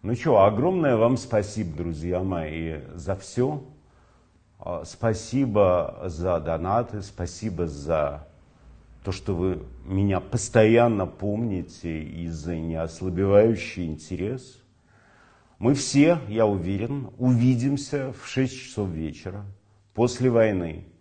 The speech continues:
на могиле Путина. И, вероятно, я обниму каждого из вас, потому что любые, даже самые колючие и самые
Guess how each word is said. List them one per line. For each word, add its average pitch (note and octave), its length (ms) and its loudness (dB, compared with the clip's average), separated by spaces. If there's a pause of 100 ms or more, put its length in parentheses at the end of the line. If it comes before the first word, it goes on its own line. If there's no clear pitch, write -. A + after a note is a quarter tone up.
(400)
на F#2+ 140 -2
могиле G2+ 440 0
Путина. D#2 680 -12 (1900)
И, A#2+ 340 4
вероятно, G#2+ 880 2
я G#2 420 6
обниму G#2 540 0
каждого E2+ 540 -4
из D#2+ 100 -8
вас, G2+ 280 -2
потому D#2+ 480 -10
что D2+ 600 -10 (1120)
любые, A2 460 4
даже G2 260 2
самые G2+ 400 -4
колючие G#2+ 840 -2
и D#2 60 -10
самые D#2+ 680 -4